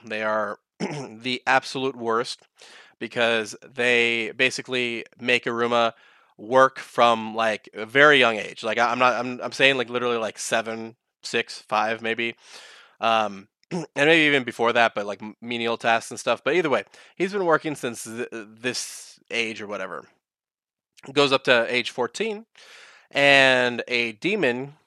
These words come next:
named Sullivan comes down and <clears throat> basically abducts him and, you know, says, "Hey, I, your,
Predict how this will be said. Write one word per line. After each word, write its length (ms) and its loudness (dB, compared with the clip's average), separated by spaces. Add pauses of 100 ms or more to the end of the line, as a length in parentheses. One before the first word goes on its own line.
(180)
named 540 0
Sullivan 680 -2 (260)
comes 280 -4
down 460 2
and 600 -2 (320)
<clears throat> 0 - (340)
basically 280 0
abducts 340 -4
him 180 -8 (760)
and, 840 0 (540)
you 80 -10
know, 80 -8
says, 380 -4
"Hey, 220 2
I, 760 2
your, 280 0